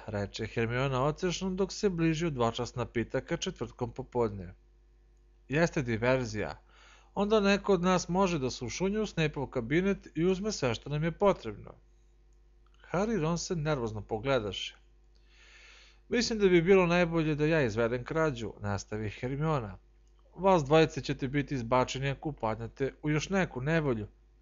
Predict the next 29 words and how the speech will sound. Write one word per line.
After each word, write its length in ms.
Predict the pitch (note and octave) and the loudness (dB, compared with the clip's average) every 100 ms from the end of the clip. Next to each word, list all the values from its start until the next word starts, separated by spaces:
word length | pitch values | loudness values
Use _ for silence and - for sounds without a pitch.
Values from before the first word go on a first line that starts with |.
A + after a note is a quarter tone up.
| _ | _
ali 220 | C#3+ C#3+ | 0 4
ja 160 | F#3 A#3+ | 6 4
imam 280 | A#3 A#3+ A#3 | 4 -2 -4
čist 260 | - A3 E3 | 0 2 2
dosije. 560 | B2+ - A#2 A2 F#2+ - _ _ _ - - - - - - _ | -2 -2 -6 -4 -6 -10 _ _ _ -20 -20 -20 -20 -20 -20 _
Stoga 480 | - A#3 A#3 A#3+ G#3+ - - - | -4 2 4 4 2 -2 -20 -4
vi 140 | A3+ | -2
samo 320 | - G3+ G3 | 0 0 2
treba 340 | F#3 F3 F#3+ F3+ | 0 2 2 2
da 120 | E3 | 0
napravite 580 | D3+ C#3 E3 E3+ D#3 D3+ | 0 0 0 2 0 -2
dovoljno 460 | E3+ A3+ A#3+ A#3+ | 2 4 4 0
gužve 460 | A3+ D#3+ F3 D#3+ G3 | -2 2 2 4 2
da 140 | F#3+ | 2
zadate 440 | D#3+ D3 D#3 D#3 D3 | 2 2 2 0 -4
Snape-u 380 | - D#3 E3 G3+ | 0 -2 0 -2
posla 560 | - F3 D#3+ F3+ E3 | 0 0 0 -2 -4
makar 420 | - F#3+ G3+ - A2+ | -2 0 0 0 -2
na 120 | A2+ | -2
pet 260 | - A#2 | -2 -2
minuta." 540 | C#3 C#3+ D3+ C3+ - G#2 - _ _ - _ _ _ _ _ _ _ _ _ _ - - _ - - - | -2 0 0 -2 -10 -16 -18 _ _ -20 _ _ _ _ _ _ _ _ _ _ -20 -20 _ -20 -12 0
Harry 240 | G#3 G#3+ | 2 2
se 180 | G3+ G#3 | 0 -6
slabašno 540 | - C3+ C3+ C3+ C#3 | -2 0 2 0 -2
nasmeši. 640 | B2 A#2+ B2+ C3 A#2+ - G2+ - - - - - - - _ _ | -6 -6 -2 -2 -2 -6 -10 -16 -20 -20 -20 -20 -20 -20 _ _
Namerno 440 | G3 A#3 C4 C4+ B3 | 0 4 4 2 0
pravljenje 520 | - E3+ F#3+ F#3 F3+ | 4 4 4 2 0
gužve 460 | C3+ G3 E3+ F3+ | 0 0 2 2
na 200 | E3+ D#3+ | 2 0